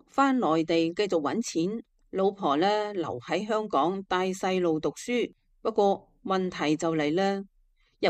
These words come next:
境處續簽嘅條件就好清楚嘅，你要喺香港有實質性工作，而且呢，薪酬要符合市場水平。咁樣教育紅利縮水，原本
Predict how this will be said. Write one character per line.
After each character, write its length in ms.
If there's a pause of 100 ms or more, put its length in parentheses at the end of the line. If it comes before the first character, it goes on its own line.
境 220
處 160
續 440
簽 300
嘅 220
條 320
件 240
就 160
好 280
清 220
楚 160 (100)
嘅， 200 (340)
你 280
要 100
喺 260
香 240
港 320
有 240
實 180
質 120
性 280
工 200
作， 120 (500)
而 80 (100)
且 220
呢， 360
薪 300
酬 380
要 180
符 240
合 220
市 320
場 240
水 240
平。 360 (800)
咁 140
樣 360
教 240
育 100
紅 460
利 200
縮 260
水， 340 (380)
原 260
本 460